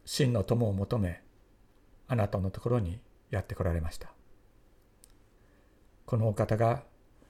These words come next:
呼んでおられます。「私は迷子になったあなたを見つけるために、あなたの真の友となるために一人でやってきた。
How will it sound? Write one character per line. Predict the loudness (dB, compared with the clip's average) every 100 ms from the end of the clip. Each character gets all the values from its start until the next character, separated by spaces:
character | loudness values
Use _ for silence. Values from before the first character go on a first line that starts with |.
| -8
呼 | 0 2
ん |
で | 4
お | 2
ら | 2
れ |
ま | -2 -8
す。 | -14 -20 -20 -20 -20 -20 -20 -20 -20 -20 -20 -20 -20 -20 -20 -20 -20 -20 -20 -20 -6
「私 | 2 4 6
は | 6 6 2 -8 -20 _ -20 -8
迷 | 4 6 8
子 | 8
に | 6
な | 4
っ | 4
た |
あ | 4
な | 4
た | 4
を | 4
見 | 2
つ | 0
け | 0
る | 2
た | 2
め | 2
に、 | 0 -2 -8 -20 -20 -20 -20 -20 -20 -12 2
あ |
な | 6 8
た | 8
の | 6
真 | 4 4 6
の | 6
友 | 6 6
と | 6
な | 6 6
る |
た | 6 4
め | 4
に | 2 -2 -10 -20 -12
一 |
人 | 8 10
で | 10
や | 6
っ | 4
て | 0
き | -4
た。 | -10